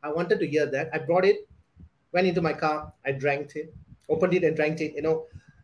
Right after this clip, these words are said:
Then only I understand, I understood that I wasn't in control.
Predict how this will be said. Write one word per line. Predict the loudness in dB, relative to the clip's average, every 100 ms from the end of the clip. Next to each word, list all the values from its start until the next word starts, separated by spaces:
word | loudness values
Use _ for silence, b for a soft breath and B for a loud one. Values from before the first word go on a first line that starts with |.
| _
Then | 0 2 2
only | 2
I | 2 2
understand, | 2 0 0 -2 -2 -6
I | -6
understood | -2 -2 -2 0 -2 -2
that | -4 -2
I |
wasn't | 0 2 2
in | 0
control. | -4 -4 0 0 -2